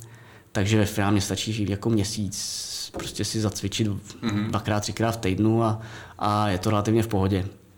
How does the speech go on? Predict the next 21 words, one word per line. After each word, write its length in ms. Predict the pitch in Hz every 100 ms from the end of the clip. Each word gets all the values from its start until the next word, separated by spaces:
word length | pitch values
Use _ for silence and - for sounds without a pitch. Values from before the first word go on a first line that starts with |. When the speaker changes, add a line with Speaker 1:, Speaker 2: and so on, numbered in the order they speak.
| _ _ _ - -
Speaker 1:
Samozřejmě 320 | 120 120 117
oproti 300 | 110 107 120
závodům, 380 | 110 101 107 110
kde 120 | 110
jsem 140 | 107
musel 240 | 107 107 117
závodit, 460 | 104 101 107 110
jakoby, 520 | 107 104 113 117 113 110 - - - - - 110 113 113 113 113
eh, 40 |
tak 180 | 113 113
to 140 | 123
zabralo 320 | 117 113 107 110
tři, 160 | 110
čtyři 220 | 104 113
měsíce 400 | 110 98 101 104
prostě 300 | 104 107 -
před 180 | 110 101
tím 300 | - 110 107
velkým 360 | 98 92 113 107
Speaker 2:
Mhm. 80 | 107
Speaker 1:
závodem. 520 | 98 101 98 85